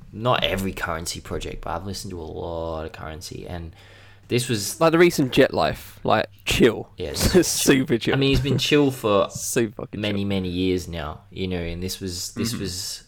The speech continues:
Speaker 1: back in the day Currency. This was hungry. This was like, you know,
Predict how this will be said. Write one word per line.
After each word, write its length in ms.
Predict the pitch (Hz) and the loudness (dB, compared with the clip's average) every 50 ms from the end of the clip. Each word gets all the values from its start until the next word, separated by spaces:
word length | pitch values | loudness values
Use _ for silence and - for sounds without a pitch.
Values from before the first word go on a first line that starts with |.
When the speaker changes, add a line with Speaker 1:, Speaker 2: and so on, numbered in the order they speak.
| - | -14
Speaker 1:
back 400 | - 98 - 98 101 104 - - | -8 0 2 4 4 4 2 -2
in 100 | 120 101 | -6 -4
the 80 | 98 92 | -4 -4
day 540 | 90 87 104 95 98 101 107 113 117 113 101 | -4 -2 0 2 4 4 4 4 4 2 0
Currency. 560 | 95 98 104 98 92 92 90 85 - - 90 | -2 -2 -2 -2 0 0 -2 -4 -4 -4 -2
This 160 | 90 92 - - | -2 -4 -4 -6
was 80 | - | -8
hungry. 1000 | - - - 101 98 113 127 131 135 135 127 127 120 117 110 107 104 95 90 - - - - - - - | -8 -6 -4 -2 -2 -2 0 0 2 4 4 6 6 6 6 4 4 0 -2 -6 -12 -20 -20 -20 -20 -14
This 140 | - - 120 | -8 -4 -2
was 200 | 113 104 104 - | -2 -2 0 0
like, 440 | 107 95 92 95 98 - - - - - - - - - - _ | 2 2 4 2 0 -4 -8 -18 -20 -20 -20 -20 -20 -20 -20 _
you 120 | - 113 110 | -6 -4 -2
know, 440 | 110 107 104 98 98 101 98 90 | 0 0 2 2 2 0 0 -2